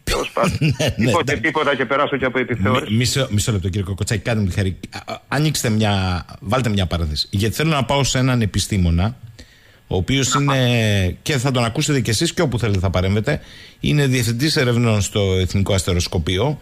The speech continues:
Speaker 2: και υπεύθυνος του Μέτεο, ε, τον ακούμε συχνά πυκνά για άλλα γεγονότα.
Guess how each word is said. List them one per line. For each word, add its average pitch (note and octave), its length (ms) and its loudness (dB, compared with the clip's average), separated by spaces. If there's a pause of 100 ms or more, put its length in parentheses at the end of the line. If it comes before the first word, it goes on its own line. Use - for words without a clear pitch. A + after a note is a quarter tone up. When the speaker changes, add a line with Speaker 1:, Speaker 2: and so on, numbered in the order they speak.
(320)
Speaker 2:
και - 100 -2
υπεύθυνος B2 500 2
του G2 100 0
Μέτεο, F#2+ 600 0 (100)
ε, A2 580 2 (260)
τον A#2 200 0
ακούμε D#3+ 280 2
συχνά C3 340 0
πυκνά A#2+ 460 -2
για A2+ 240 2
άλλα D#3+ 160 2
γεγονότα. F2 720 0